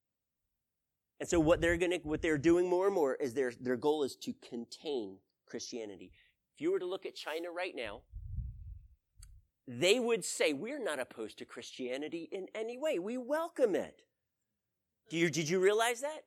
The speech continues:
Even though they persecute Christians, we welcome Christianity. All you have to do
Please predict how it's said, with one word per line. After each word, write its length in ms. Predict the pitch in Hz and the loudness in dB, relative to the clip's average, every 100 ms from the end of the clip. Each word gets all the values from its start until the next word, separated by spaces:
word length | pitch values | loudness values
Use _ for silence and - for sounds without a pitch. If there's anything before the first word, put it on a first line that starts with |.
| - | 0
Even 240 | 226 269 | 4 8
though 100 | 240 | 10
they 140 | 202 202 | 10 6
persecute 500 | - 208 190 202 - | 4 0 -2 -6 -4
Christians, 480 | 220 - 117 - _ | -4 -2 -8 -10 _
we 160 | 285 311 | 4 4
welcome 460 | 170 254 392 254 | 6 4 2 -4
Christianity. 800 | - 160 - 135 123 104 92 87 87 - - _ | -2 -4 -4 -4 -4 -4 -8 -14 -16 -20 -20 _
All 180 | 208 311 | 4 6
you 220 | 320 330 | 6 0
have 320 | 302 285 269 - | -2 -2 -4 -6
to 120 | 254 | -6
do 640 | 185 214 147 113 104 | 2 4 4 4 -2